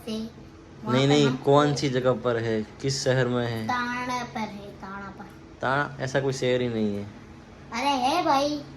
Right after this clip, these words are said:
Speaker 2: नहीं है।
Speaker 1: अरे है भाई।
Speaker 2: नहीं है।
Speaker 1: अरे है।
Speaker 2: अच्छा, ठीक है, बस।
Speaker 1: तो
Speaker 2: और
Speaker 1: आपको विश्वास ना हो तो अपने, मेरे दोस्तों को से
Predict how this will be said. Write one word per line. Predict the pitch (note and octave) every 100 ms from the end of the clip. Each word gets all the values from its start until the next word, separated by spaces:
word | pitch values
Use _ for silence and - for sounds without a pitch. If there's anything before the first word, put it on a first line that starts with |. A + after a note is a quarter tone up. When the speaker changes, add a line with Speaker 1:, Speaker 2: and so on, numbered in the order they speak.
| - -
Speaker 2:
नहीं | B2 D#3 D#3+
है। | C#3+ C3+ C3 -
Speaker 1:
अरे | -
है | C#4+ C#4 C#4 E4
भाई। | E4+ D4+ D4+ D#4 D#4 D#4+
Speaker 2:
नहीं | A2+ C#3 C3
है। | B2+ C3 C3
Speaker 1:
अरे | C#3 B3 C#4 A#3
है। | B3+ D4+ D#4+ D4+ D4+ D#4+ - - - - - - -
Speaker 2:
अच्छा, | A2 -
ठीक | G2 G2+ F#2+
है, |
बस। | A2 G#2+ - - - - - - - - - - - - - - - - - - -
Speaker 1:
तो | A#3
Speaker 2:
और | A#3+ A3
Speaker 1:
आपको | C4 C#4 D4+
विश्वास | B3+ A#3 - C4 C4
ना | C#4+ C4+
हो | C4
तो | C4+
अपने, | C4 B3+ - C4+ C4+
मेरे | B3+ A#3 C4 C4 A3
दोस्तों | B3+ C#4 - D4+ D4
को | C#4 C4+ C4+
से | C4